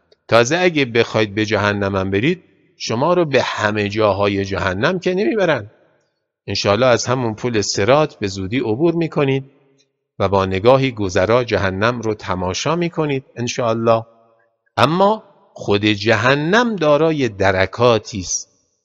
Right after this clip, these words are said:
اسم یکی از درکات جهنم ویله. قرآن می‌فرماد: «ویل للمطففین». در قرآن کریم این آیهٔ شریفه تنها آیه‌ایه که سه بار کلمهٔ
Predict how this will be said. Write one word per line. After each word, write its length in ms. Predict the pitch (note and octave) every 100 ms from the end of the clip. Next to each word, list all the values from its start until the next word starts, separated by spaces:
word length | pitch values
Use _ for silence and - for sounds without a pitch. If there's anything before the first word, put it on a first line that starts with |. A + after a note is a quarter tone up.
| -
اسم 280 | G3+ - F3+
یکی 320 | G3 F3+ C#3+
از 200 | A2 G#2
درکات 540 | G#2+ G2 - F#2+ F2+
جهنم 800 | F#2 F#2 E2 F#2+ F#2 C3 E3 D#3+ - _ -
ویله. 580 | F#2+ A2 G2 D#2 D#2+ - -
قرآن 340 | G2+ A2 A#2
می‌فرماد: 720 | A#2 F#2 F#2+ F2+ A2 C3 G2 A2+
«ویل 320 | D3+ C#3+ C3+
للمطففین». 1700 | B2+ A#2 B2+ D3+ D#3+ E3 _ _ - F2 - F2 - - - A#2 E2+ _ _ _ _ _ _ _ _ _ _ _ _ _ _ _ _ _ -
در 140 | D3+
قرآن 420 | E3 G3+ G#3+ G#3+
کریم 460 | F#3+ F#3+ A3 A3 G#3+ - - _ _
این 200 | E3 F3
آیهٔ 400 | B2+ A2+ A2+ G#2
شریفه 720 | G2 G2 G2 F2+ - E3+ G3 _
تنها 760 | - A#2+ A#2 A2 A2 G#2+ G#2 -
آیه‌ایه 640 | G#2+ A2 E3+ F3 A2+ G#2+
که 300 | G2 - F#2+ F#2+
سه 420 | - - - D#3+
بار 300 | F3+ E3 C3+
کلمهٔ 640 | - G2 F#2 F#2 G#2+